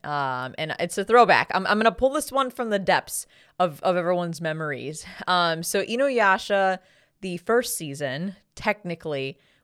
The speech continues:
was a long-running season that had a hundred sixty-seven episodes. Um, I think it aired in, like, two thousand.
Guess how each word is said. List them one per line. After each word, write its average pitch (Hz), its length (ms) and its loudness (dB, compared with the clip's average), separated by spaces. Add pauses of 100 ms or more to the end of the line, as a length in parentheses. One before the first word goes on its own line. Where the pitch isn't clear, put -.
was 165 280 0
a 170 120 -2
long-running 175 600 0
season 156 440 -8
that 151 100 -8
had 160 220 -6
a 143 40 -4
hundred 185 440 -6
sixty-seven 147 640 -8
episodes. - 640 -14 (400)
Um, 151 200 -6
I 131 60 -10
think 226 220 -14
it 220 120 -10
aired 175 220 -4
in, 165 100 -12
like, - 180 -16
two 165 300 -10 (440)
thousand. - 880 -10